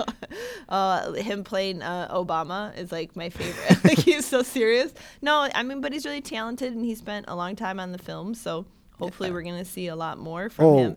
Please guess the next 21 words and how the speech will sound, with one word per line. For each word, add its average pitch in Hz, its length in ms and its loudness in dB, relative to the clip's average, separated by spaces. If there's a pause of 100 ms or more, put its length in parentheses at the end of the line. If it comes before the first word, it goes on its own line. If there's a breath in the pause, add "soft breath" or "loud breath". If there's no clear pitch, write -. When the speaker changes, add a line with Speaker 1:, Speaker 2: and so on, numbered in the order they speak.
Speaker 1:
And 302 220 -2
movies 294 360 -8
like 269 280 -4
this, - 320 -8
like, 175 160 -8
we're 180 100 -10
just 190 160 -14
kinda 196 160 -8
opening 185 380 -6
the 160 80 -8
door. 175 420 -6 (140)
Speaker 2:
Oh, 139 100 8
I 131 100 8
don't 147 120 8
think 107 120 0
you're 98 100 -2
gonna 92 100 2
have 90 80 2
any 95 140 2
problem, 85 500 0
uh, 73 240 -2